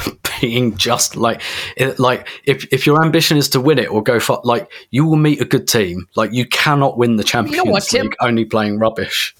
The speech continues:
Speaker 2: Like, to be fair, I do think it is sort of rare that teams win it by playing, like, well, we drew P S G in the round of sixteen, we drew Madrid
Speaker 1: Yeah,
Speaker 2: in the
Speaker 1: yeah.
Speaker 2: quarterfinals, and we drew Bayern in the
Speaker 1: You need a
Speaker 2: semifinals,
Speaker 1: bit
Speaker 2: and
Speaker 1: of
Speaker 2: we drew
Speaker 1: luck.
Speaker 2: Man City.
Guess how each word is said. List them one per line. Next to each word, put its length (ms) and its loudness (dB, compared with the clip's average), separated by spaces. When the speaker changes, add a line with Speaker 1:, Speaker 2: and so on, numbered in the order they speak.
Speaker 2:
Like, 200 -2
to 100 -2
be 120 -4
fair, 640 -2
I 100 2
do 280 -2
think 320 -2
it 80 2
is 200 0
sort 440 2
of 180 -2
rare 340 2
that 220 -4
teams 340 -2
win 200 -2
it 140 -6
by 160 0
playing, 360 -2
like, 320 -2
well, 180 2
we 80 0
drew 160 -2
P 260 -2
S 140 0
G 160 0
in 60 -2
the 60 0
round 200 0
of 40 -2
sixteen, 380 -2
we 80 -2
drew 140 0
Madrid 420 0
Speaker 1:
Yeah, 60 -4
Speaker 2:
in 40 -2
the 120 0
Speaker 1:
yeah. 60 -4
Speaker 2:
quarterfinals, 600 0
and 80 -4
we 60 -2
drew 160 0
Bayern 400 0
in 80 -4
the 260 0
Speaker 1:
You 80 2
need 80 4
a 40 2
Speaker 2:
semifinals, 160 0
Speaker 1:
bit 100 4
Speaker 2:
and 20 -
Speaker 1:
of 80 -4
Speaker 2:
we 100 0
drew 140 -4
Speaker 1:
luck. 60 -6
Speaker 2:
Man 180 -2
City. 240 -6